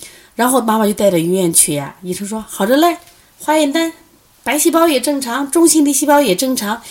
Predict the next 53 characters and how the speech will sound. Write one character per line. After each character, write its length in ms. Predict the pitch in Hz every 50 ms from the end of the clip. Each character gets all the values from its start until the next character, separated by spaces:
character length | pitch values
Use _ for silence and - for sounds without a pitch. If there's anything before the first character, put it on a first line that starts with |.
| - - - -
淋 200 | 226 277 311 311
巴 160 | 359 339 320
细 140 | - - 294
胞 180 | 240 277 285
也 120 | 285 226 185
正 180 | - 240 220
常， 220 | - 202 190 220 240
C 160 | - 330 320
反 200 | - 254 208 214
应 120 | 240 262
蛋 160 | 254 277 240 226
白 100 | 233 233
也 100 | 208 165
正 200 | - 196 185 170
常， 120 | 165 156 175
就 80 | 285
说 160 | 285 349 311 - - - - -
所 180 | - - - 240
谓 100 | 311 381
的 120 | 330 320
感 240 | - - 226 233 277
染 100 | 285 285
指 140 | 269 - 180
标 160 | 180 214 226
没 160 | 214 208 240
有。” 260 | 254 220 185 190 202 - - - - _ _ - - _ _ _ _ _ _ _ _ _ _ _ _ _ _ -
那 140 | 247 247 233
不 100 | 220 233
行， 180 | - 233 233
试 140 | 220 - 247
试 100 | 214 190
抗 220 | 175 - 202 185 185
生 140 | 202 196
素 180 | 185 - 190 165
吧， 180 | 165 156 - - _ _ _ -
试 200 | - - 302 277
了 80 | 226
也 120 | 208 185 175
不 100 | 180 220
顶 180 | 202 185 160
用， 220 | 160 202 214 190 - _ _ _ _
本 140 | - 156 151
来 120 | 170 214 262
也 120 | 262 190
不 100 | - -
该 160 | 185 233 233
用， 260 | 277 285 320 262 - - -
试 200 | - - - 254
了 80 | 196 170
也 100 | 139 135
不 100 | 143 190
顶 200 | 190 165 131 147
用， 180 | 180 185 185